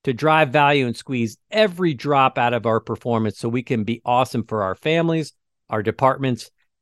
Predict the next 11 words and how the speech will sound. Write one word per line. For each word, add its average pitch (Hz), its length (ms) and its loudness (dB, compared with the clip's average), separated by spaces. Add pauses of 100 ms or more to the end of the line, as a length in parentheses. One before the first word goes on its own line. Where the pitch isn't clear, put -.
(120)
and 135 200 0
our 123 140 6
communities. 101 800 -4 (1040)
Better 214 220 4
performing 185 480 2
officers 160 500 -2 (140)
make 135 220 0
for 123 160 0
better 139 320 2
performing 123 640 0
organizations. 104 1080 -4